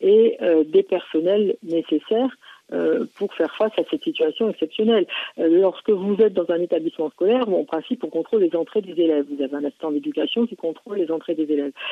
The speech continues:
Là, il faudra contrôler en plus le fait que chaque élève ait bien son masque, et si, euh, certains ne l'ont pas, leur expliquer pourquoi c'est nécessaire, et cetera. Bon, tout ça va nécessiter, nécessiter, euh, des, des adultes formés, euh, en plus grand nombre.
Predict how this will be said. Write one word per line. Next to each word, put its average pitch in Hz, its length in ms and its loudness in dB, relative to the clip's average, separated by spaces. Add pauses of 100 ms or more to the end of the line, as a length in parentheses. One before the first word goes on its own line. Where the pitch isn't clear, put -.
(140)
Là, 202 100 4
il 214 100 2
faudra 170 300 0
contrôler 156 460 -2
en 156 120 -2
plus 247 300 2 (340)
le 160 120 2
fait 226 180 0
que 190 360 2
chaque - 300 -2
élève 190 240 0
ait 170 80 4
bien 190 320 2
son 151 100 -2
masque, 208 460 0
et 147 180 0
si, 151 140 0
euh, 147 220 2
certains 151 260 -6
ne 147 60 -4
l'ont 151 160 -4
pas, 208 420 2
leur 165 160 0
expliquer 147 420 -4
pourquoi - 400 -8
c'est 170 60 -8
nécessaire, 156 480 -4
et 220 60 -2 (180)
cetera. 147 180 -8
Bon, 143 140 -10 (380)
tout 190 160 -8
ça 220 100 4
va 196 140 0
nécessiter, 170 520 0
nécessiter, 202 1120 0
euh, 156 440 2
des, 156 460 4
des 151 220 0
adultes 160 460 -2 (100)
formés, 180 520 0
euh, 147 280 2
en 156 140 -8
plus 156 200 -12
grand 147 200 -6
nombre. 180 460 0